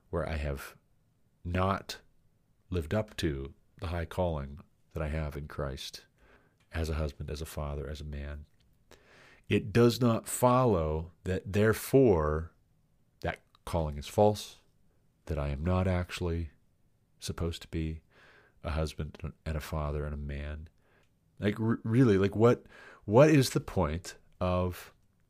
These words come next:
cataloging all of these failures in the context of the question of why did evangelicals vote overwhelmingly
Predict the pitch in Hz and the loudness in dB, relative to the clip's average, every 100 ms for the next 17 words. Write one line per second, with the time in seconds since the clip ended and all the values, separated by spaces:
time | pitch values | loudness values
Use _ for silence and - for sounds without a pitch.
0 | _ _ _ - - 104 110 101 90 85 | _ _ _ -14 -4 -2 0 0 0 -2
1 | 85 - 90 95 104 92 92 80 - 95 | -6 -2 2 2 2 0 -4 -4 -4 -2
2 | 98 90 76 73 - 92 92 90 - 85 | 0 0 -2 -4 -6 -6 -6 -8 -8 -6
3 | 98 - 80 76 - - - - _ _ | -6 -6 -6 -6 -10 -14 -14 -20 _ _
4 | _ _ _ _ 95 85 92 - 90 78 | _ _ _ _ -8 -6 -8 -6 -4 -4
5 | - 87 78 78 71 71 71 - _ _ | -6 -6 -6 -6 -4 -4 -6 -14 _ _
6 | _ _ _ _ _ - - 80 80 78 | _ _ _ _ _ -16 -6 -4 -2 -4
7 | 80 73 71 73 71 - 73 - 71 71 | -4 -6 -6 -6 -6 -6 -8 -6 -6 -4
8 | 73 69 67 69 71 80 - _ _ _ | -6 -6 -6 -8 -10 -14 -18 _ _ _
9 | _ 78 71 71 | _ -8 -6 -8